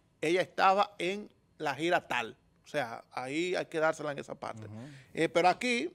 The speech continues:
Speaker 1: en esta fe-, en esta fecha, toda esa Europa de ella, de presentación de ella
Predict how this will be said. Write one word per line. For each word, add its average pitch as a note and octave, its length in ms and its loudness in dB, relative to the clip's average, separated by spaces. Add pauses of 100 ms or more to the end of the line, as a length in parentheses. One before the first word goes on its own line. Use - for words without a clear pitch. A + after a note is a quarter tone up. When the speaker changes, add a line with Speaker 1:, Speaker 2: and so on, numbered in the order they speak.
(100)
Speaker 1:
en D3 140 -8
esta F3+ 300 0
fe-, - 200 -6
en D3+ 60 -4
esta D#3 220 -2
fecha, F3 280 -2
toda F#3+ 320 0
esa E3+ 300 -4
Europa D#3+ 480 2
de D#3+ 80 2
ella, E3+ 140 2
de D#3+ 80 0
presentación C#3 600 -10
de B2+ 220 -10
ella A2 240 -14